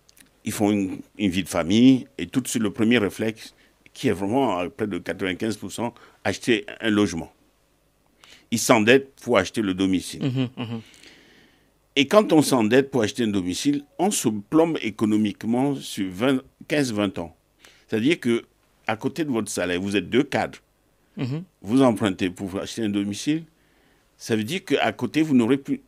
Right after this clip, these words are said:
Speaker 1: assez de capacité d'épargne pour faire, par exemple, un business, faire autre chose.
Speaker 2: Mhm.
Speaker 1: C'est des gens qui vivent bien, des salariés qui
Speaker 2: Oui.
Speaker 1: vivent bien, comme on appelle, on dit, ils sont à deux mois de la pauvreté. C'est-à-dire, si on coupe leur salaire,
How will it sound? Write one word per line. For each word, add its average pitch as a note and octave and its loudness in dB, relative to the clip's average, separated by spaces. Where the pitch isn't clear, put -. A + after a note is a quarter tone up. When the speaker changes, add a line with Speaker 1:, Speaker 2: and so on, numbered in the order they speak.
Speaker 1:
assez A#2+ -4
de C3 -2
capacité G#2+ -4
d'épargne A2+ 0
pour C3+ -8
faire, C3 2
par G#2+ 0
exemple, A#2+ 2
un A#2+ 2
business, A#2 2
faire A#2 -2
autre G2 -4
chose. D#2+ -12
Speaker 2:
Mhm. C3+ -8
Speaker 1:
C'est C3+ 4
des D3 8
gens G3+ 6
qui D3+ -4
vivent B2+ 0
bien, G#2+ -2
des G2 -8
salariés G2 -2
qui - -10
Speaker 2:
Oui. B2+ -2
Speaker 1:
vivent F#2+ -8
bien, G#2+ -6
comme C3 0
on A#2 2
appelle, G#2+ 0
on A2 0
dit, A2+ 0
ils A2+ -10
sont A#2+ -2
à F#2+ -2
deux G#2 4
mois C3 4
de G#2 0
la F#2 2
pauvreté. F#2+ -6
C'est-à-dire, A2+ -4
si - 0
on D#3+ 4
coupe C#3+ -4
leur B2+ 4
salaire, G#2+ 2